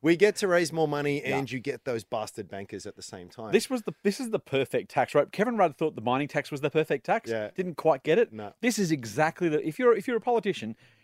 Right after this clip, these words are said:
Speaker 2: you get to raise a whole lot of money. So zero point zero six percent doesn't sound like much, right? So it's a tiny little tax.
Speaker 1: Yeah.
Speaker 2: And it's on the banks that don't vote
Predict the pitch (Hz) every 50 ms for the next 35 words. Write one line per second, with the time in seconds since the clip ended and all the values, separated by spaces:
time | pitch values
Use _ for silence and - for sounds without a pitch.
0 | _ - 120 131 175 233 196 196 180 156 131 127 - - 143 170 196 220 233 226
1 | 190 127 95 87 101 190 202 - _ _ _ _ _ _ _ 220 220 190 - 302
2 | 320 - - 220 190 135 147 180 165 147 - - 139 - - - - 143 127 127
3 | - _ _ _ _ _ - 170 160 147 - - 123 107 95 90 - - 82 -
4 | - - 135 156 - 185 165 - 151 - - 196 214 220 202 180 170 - 143 143
5 | 143 123 143 196 190 123 90 - - _ _ _ _ - 165 185 175 - 220 226
6 | 220 185 - 214 220 202 - - - 143 120 - 165 220 175 143 175 180 147 117
7 | 131